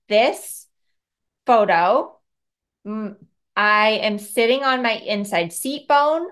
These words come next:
My shoulders are slightly turned towards the right side, which you want your shoulders to be turning in the direction where your horse is turning.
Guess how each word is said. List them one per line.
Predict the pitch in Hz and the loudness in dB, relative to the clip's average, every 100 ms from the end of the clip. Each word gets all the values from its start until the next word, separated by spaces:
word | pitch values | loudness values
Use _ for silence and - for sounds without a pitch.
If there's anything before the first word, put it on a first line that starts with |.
| - _ _ | -16 _ _
My | 220 220 | -2 0
shoulders | 214 - 233 233 247 294 320 | -2 0 2 4 4 4 4
are | 302 254 | 2 -2
slightly | - 220 220 226 254 240 | -4 -2 -2 -2 -6 -8
turned | - - 202 208 233 294 294 - | -8 -2 0 0 -2 -4 -8 -16
towards | - 208 208 208 202 - | -10 -2 0 0 -4 -4
the | 214 190 | -2 0
right | 175 190 214 | 0 0 -4
side, | - 185 160 175 247 294 - - | -4 -2 0 0 0 -2 -8 -14
which | 196 202 202 226 | -6 -6 -4 -6
you | 202 | -2
want | 208 214 | -2 0
your | 240 | -4
shoulders | 240 214 202 220 240 240 | -2 2 4 4 2 0
to | 233 | -4
be | 214 202 | -4 -8
turning | - 190 190 208 208 | -4 -2 -2 -2 -4
in | - 190 | -4 -4
the | 196 | -2
direction | 180 175 165 - 190 | 0 -2 -2 -6 -4
where | 180 | -4
your | 175 170 | -6 -6
horse | 220 254 262 | -4 -4 -4
is | 247 240 | -6 -4
turning. | 247 226 226 233 247 254 | -6 -4 -6 -8 -10 -12